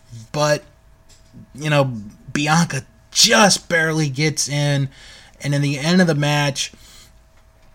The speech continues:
Becky tries for a move. Bianca hits the K O D to get the three count and the win.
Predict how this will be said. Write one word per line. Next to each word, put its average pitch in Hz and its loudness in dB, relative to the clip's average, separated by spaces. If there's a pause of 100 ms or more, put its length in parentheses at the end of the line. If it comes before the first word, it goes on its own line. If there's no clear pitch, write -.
(580)
Becky 180 0
tries 156 2
for 147 0
a 143 4
move. 147 2 (360)
Bianca 147 0
hits 139 -2
the 131 -6
K 151 2
O 143 2
D 135 -2
to 123 -6
get 117 -8
the 131 -6
three 135 -4
count 131 -2
and 123 -4
the 127 -2
win. 131 0